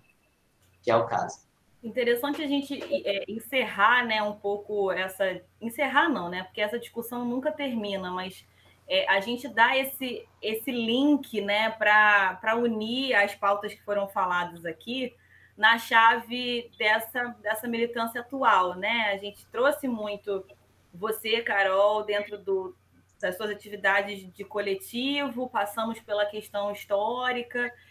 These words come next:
Speaker 2: e eu acho que, ao fim e ao cabo, né, e você, por favor, é, encerre da forma que você achar mais prudente,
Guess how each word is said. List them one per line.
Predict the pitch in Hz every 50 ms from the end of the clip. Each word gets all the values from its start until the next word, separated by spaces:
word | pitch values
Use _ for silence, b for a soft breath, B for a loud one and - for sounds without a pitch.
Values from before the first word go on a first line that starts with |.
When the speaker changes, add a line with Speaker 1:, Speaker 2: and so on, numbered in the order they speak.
| b b _ -
Speaker 2:
e | 202 233 240
eu | 247 240
acho | 233 240 262 262 - 277 247
que, | - - 262 254 233
ao | - - 214 220 226 -
fim | - - 247 269 294
e |
ao | 285 254 240 233
cabo, | - - 233 254 277 277 254 214 185 190
né, | 196 196 202 208 208 208 202 196
e | 196 190 185 -
você, | - 190 190 190 - 208 202 196
por | - 220 214 -
favor, | 220 202 202 185 190 190 190 185 180 - _ - - _ _ _ _ _ -
é, | 175 175 175 170 165 - - - -
encerre | - 190 196 - - 214 202 202 208
da | 185 185 185
forma | - - 190 196 190 180
que | - 190
você | 185 190 - 196
achar | 185 185 - - 180 175
mais | 175 175 175
prudente, | - - 185 170 165 208 233 254 262 254 240 - - 185 170 165